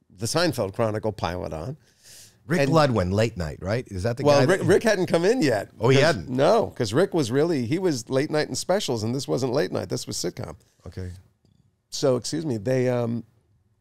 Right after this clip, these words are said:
Speaker 1: they threw it on, and I think it was the T V Guide critic wrote it a love letter. "How could N B C be so foolish? This is the newest, funniest thing, blah, blah, blah, blah, blah," just a love letter. And Tartikoff, A, loved Jerry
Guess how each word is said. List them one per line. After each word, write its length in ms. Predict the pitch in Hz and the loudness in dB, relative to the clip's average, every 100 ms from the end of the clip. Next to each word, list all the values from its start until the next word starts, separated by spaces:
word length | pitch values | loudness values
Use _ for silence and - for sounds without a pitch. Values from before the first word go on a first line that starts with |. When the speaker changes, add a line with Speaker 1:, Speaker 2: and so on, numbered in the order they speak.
| _ _ _ _ _ _ _ _ - | _ _ _ _ _ _ _ _ 0
Speaker 1:
they 140 | 131 | 0
threw 220 | 131 165 | 2 2
it 80 | 190 | 4
on, 160 | 123 - | 2 2
and 140 | 135 | 2
I 60 | 127 | 2
think 240 | 151 190 | 0 -2
it 80 | - | -2
was 140 | 160 | -2
the 100 | 120 | -2
T 300 | - - 202 | -4 -8 -8
V 160 | 185 185 | -6 -4
Guide 460 | 139 147 165 143 - | -4 -2 -4 -6 -8
critic 440 | - 73 - - _ _ _ _ _ | -12 -12 -14 -20 _ _ _ _ _
wrote 360 | 101 120 165 - | 0 0 0 -4
it 180 | 147 151 - | -6 -6 -4
a 140 | 113 | -2
love 480 | 110 107 117 120 95 | 0 0 0 0 -2
letter. 360 | 92 87 64 - | -8 -10 -14 -16
"How 280 | - 196 214 | -6 0 0
could 220 | - 160 135 | 0 0 0
N 160 | 131 | 0
B 120 | 113 | -2
C 180 | 101 107 | -8 -8
be 140 | 95 98 | -8 -8
so 160 | - | -10
foolish? 540 | - - 185 180 151 - - - _ | -8 -4 -2 -2 -4 -10 -18 -20 _
This 220 | 135 131 | 0 0
is 140 | 117 92 | -2 -4
the 120 | 117 | -2
newest, 440 | 117 160 165 160 | 0 2 2 -2
funniest 440 | - 151 131 117 - | -4 -2 0 -2 -4
thing, 140 | 104 | -6
blah, 100 | 98 | -4
blah, 160 | 107 185 | 0 0
blah, 120 | 147 | 0
blah, 120 | 107 | -4
blah," 180 | 98 151 | -2 -2
just 200 | - 175 | -4 -4
a 40 | 113 | -2
love 280 | 120 202 233 | -2 -2 -4
letter. 260 | 92 76 - - - - _ _ | -6 -8 -16 -20 -20 -20 _ _
And 160 | 143 139 | -2 0
Tartikoff, 720 | - 220 277 - 160 139 - - - - _ _ - | -4 -4 -4 2 2 2 -4 -20 -20 -20 _ _ -8
A, 440 | 110 170 151 98 123 | 0 2 2 0 -4
loved 540 | 117 127 147 110 - | 0 2 2 0 -10
Jerry 480 | - 135 110 78 | 0 0 0 -4